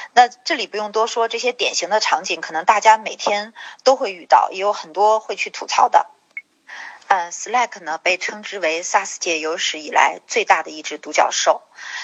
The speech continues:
那他们的提供的功能呢，可以把它定义为企业聊天工具，或者是企业沟通协作平台。那它的这个平台呢，分成这样的几个功能模块儿，呃，包括聊天群组，这里包含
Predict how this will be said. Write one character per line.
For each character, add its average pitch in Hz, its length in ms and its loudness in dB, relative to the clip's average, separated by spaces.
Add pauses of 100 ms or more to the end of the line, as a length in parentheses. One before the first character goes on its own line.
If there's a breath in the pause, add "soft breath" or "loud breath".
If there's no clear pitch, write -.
(180 loud breath)
那 175 260 4
他 - 260 0
们 247 180 -2
的 160 160 0
提 - 300 -8
供 202 160 -4
的 190 100 -2
功 196 220 -4
能 156 220 -4
呢， 156 260 0
可 - 120 -6
以 190 120 -4
把 - 140 0
它 - 140 0
定 202 220 -8
义 180 100 -10
为 156 280 -6
企 - 180 4
业 165 120 0
聊 160 160 2
天 233 160 -14
工 262 180 -4
具， - 240 -8 (300 loud breath)
或 - 180 4
者 139 140 -4
是 160 200 -6
企 - 220 2
业 170 100 0
沟 202 200 -2
通 214 180 -12
协 156 160 0
作 190 140 -2
平 156 200 -2
台。 - 320 -6 (640 loud breath)
那 226 120 6
它 302 200 2
的 302 100 0
这 220 120 -8
个 180 60 -6
平 185 220 -2
台 156 180 -2
呢， 170 140 -6
分 220 180 -4
成 180 240 -6
这 247 100 2
样 208 140 6
的 170 120 -6
几 - 120 -12
个 - 140 0
功 185 160 -8
能 175 120 -8
模 156 160 0
块 - 200 4
儿， - 100 0 (600 loud breath)
呃， 165 200 2
包 202 180 2
括 180 240 -4
聊 170 160 0
天 220 180 -10
群 185 240 -6
组， 254 240 -10 (380 loud breath)
这 247 100 0
里 180 140 -2
包 208 160 6
含 180 420 -6